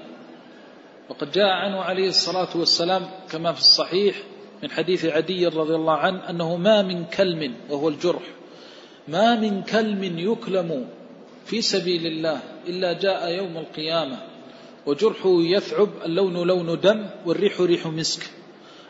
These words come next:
أي أن من طعن في الجهاد في سبيل الله وقتال أعداء الله يأتي يوم القيامة وجراحه تسيل بالدماء،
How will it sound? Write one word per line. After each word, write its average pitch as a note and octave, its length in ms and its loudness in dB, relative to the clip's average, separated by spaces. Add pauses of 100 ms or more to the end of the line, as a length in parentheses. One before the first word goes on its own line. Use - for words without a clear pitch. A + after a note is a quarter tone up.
أي D3 160 0
أن F#3+ 200 0
من F3+ 140 0
طعن E3+ 440 4
في B2 120 -8
الجهاد D#3 420 2
في E3 160 2
سبيل D#3+ 400 -2
الله D#3 420 2
وقتال F3 480 -2
أعداء D#3 460 0
الله D#3 340 -2
يأتي G3 420 -4
يوم E3 200 -4
القيامة F3+ 640 -4 (480)
وجراحه E3 800 0
تسيل E3 580 -2
بالدماء، D#3+ 720 -4